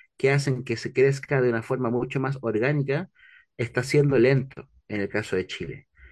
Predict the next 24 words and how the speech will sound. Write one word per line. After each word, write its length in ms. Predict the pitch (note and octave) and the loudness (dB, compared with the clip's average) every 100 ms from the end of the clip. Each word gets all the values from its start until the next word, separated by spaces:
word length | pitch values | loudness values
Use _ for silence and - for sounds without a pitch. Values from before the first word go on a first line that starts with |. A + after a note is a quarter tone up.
| - _ _ | -20 _ _
Entonces, 680 | G#2+ G2 B2+ C3+ C3+ C3 - | -10 -2 0 0 2 2 2
el 160 | A#2 A2+ | 2 2
desarrollo 540 | A2+ B2 A#2+ C3+ C3+ | 2 0 2 4 4
no 60 | A#2+ | 0
está 240 | - C#3+ | -2 -4
siendo 300 | C#3+ E3 D#3+ | -2 0 0
del 180 | D#3 C3 | -2 -2
todo 180 | C#3+ C#3 | 0 0
parejo, 400 | C3 D3 C#3+ A#2 | 2 0 0 -2
creo 220 | A2+ G2+ | 0 0
yo. 240 | G2+ F#2+ F2+ _ - - - _ | 0 -4 -6 _ -20 -20 -20 _
Y 160 | B2 E3 | 0 0
eso 200 | D3 F#3 | 2 4
es 60 | |
un 100 | F3 | 4
fenómeno 500 | D#3+ - E3 F3 E3+ | 4 0 2 2 0
que 100 | D#3 | -2
tiene 220 | D3+ F3 D#3+ | -2 -2 0
que 80 | D#3+ | 0
ver 160 | D#3+ | 0
con 300 | - D#3 D3+ | 0 0 0
el 160 | D3 C#3+ | 0 2
monopolio 480 | C#3+ C#3+ C#3 F#3 F3+ | 2 2 2 4 4
cultural, 520 | E3+ D3 C#3+ E3+ C#3 | 4 0 -4 -4 -10